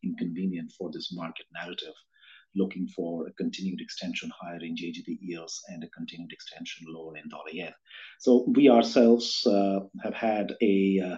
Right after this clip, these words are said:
constructive, uh, set of yen expressions, but more as, um, sort of hedges for a potential recession scenario into twenty-four, which have fortunately done well in,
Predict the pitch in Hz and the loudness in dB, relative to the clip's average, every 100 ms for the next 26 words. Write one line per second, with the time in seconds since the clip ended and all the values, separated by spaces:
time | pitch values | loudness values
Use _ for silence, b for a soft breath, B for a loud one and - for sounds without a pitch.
0 | B B B - - - 120 110 - 113 | B B B -2 0 4 4 4 6 6
1 | 98 110 104 98 95 - 107 98 98 101 | 4 0 2 0 0 -2 0 0 0 0
2 | 95 - 104 98 104 101 - - 196 101 | 0 -2 0 2 2 0 -4 -2 0 2
3 | 202 185 185 92 - - 98 90 87 85 | 2 2 -2 -4 -6 -6 -2 -2 -4 -8
4 | - _ _ _ - 87 - - - - | -12 _ _ _ -6 -4 -6 -12 -14 2
5 | 110 101 95 - 101 92 90 95 101 95 | 2 4 0 -2 -2 -2 -2 -4 -2 -2
6 | 95 85 101 98 98 - 92 92 92 90 | -4 -4 -4 -4 -4 -6 -8 -6 -6 -8
7 | - 90 80 131 117 - B B B B | -8 -10 -2 2 2 2 B B B B
8 | - 113 104 104 98 - 113 110 104 104 | 0 2 2 0 -2 2 2 2 -2 0
9 | 101 101 - 107 98 92 104 98 95 120 | 0 0 -2 0 2 2 2 2 0 0
10 | 98 92 | 0 0